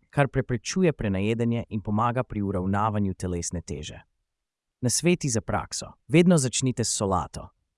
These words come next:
Hitro pripravljena solata iz listnate zelenjave z dodatkom olivnega olja in kisa, naprot jabolčnega ali balzamičnega, je odličen začetek obroka.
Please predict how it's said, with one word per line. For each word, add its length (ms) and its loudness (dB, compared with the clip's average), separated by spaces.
Hitro 260 4
pripravljena 580 2
solata 420 2
iz 120 -4
listnate 400 -2
zelenjave 520 0
z 80 -6
dodatkom 540 -2
olivnega 420 0
olja 220 2
in 120 -4
kisa, 420 -6
naprot 360 -2
jabolčnega 640 0
ali 120 -2
balzamičnega, 840 -2
je 120 0
odličen 540 0
začetek 520 -4
obroka. 480 -8